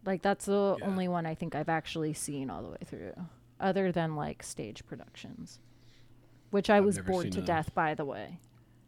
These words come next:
Speaker 1: as a
Speaker 2: I've never
Speaker 1: child.
Speaker 2: seen a stage production,
Speaker 1: But
Speaker 2: but
Speaker 1: I was also, like, inattentive and bored generally. That wasn't, like,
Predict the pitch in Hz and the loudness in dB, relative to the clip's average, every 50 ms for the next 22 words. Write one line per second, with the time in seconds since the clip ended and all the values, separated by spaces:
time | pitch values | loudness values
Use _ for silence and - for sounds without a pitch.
0 | - - - - - 180 - 165 - - 185 160 143 110 120 156 147 - - 120 | -20 -20 -10 -4 -2 0 0 0 0 0 0 2 2 2 0 0 0 0 0 0
1 | 117 101 - - - 92 87 92 - - - 87 76 71 - - - - 80 69 | 0 -2 -2 -4 -6 -6 -6 -6 -8 -8 -10 -10 -10 -12 -14 -14 -14 -14 -16 -16
2 | - - - - 226 214 214 226 220 208 214 196 185 - - 202 180 170 170 165 | -16 -4 4 8 10 12 12 12 10 10 8 6 6 6 6 4 6 6 4 2
3 | 165 - - 202 170 175 165 156 - 156 156 139 143 143 147 147 135 160 - - | 2 0 0 0 2 2 2 0 0 -4 -4 -2 -2 -2 -2 -2 -4 -4 -4 -4
4 | 135 135 143 151 - - - - - - - - - 82 170 175 165 - - - | -6 -6 -6 -8 -10 -10 -10 -10 -12 -12 -12 -12 -10 -8 -8 -8 -8 -10 -16 -20
5 | - - - - - - 190 180 156 143 151 147 156 147 - - - - - - | -20 -20 -20 -20 -10 -4 -2 0 0 0 0 -2 -2 -4 -6 -6 -8 -10 -10 -12
6 | - - | -14 -18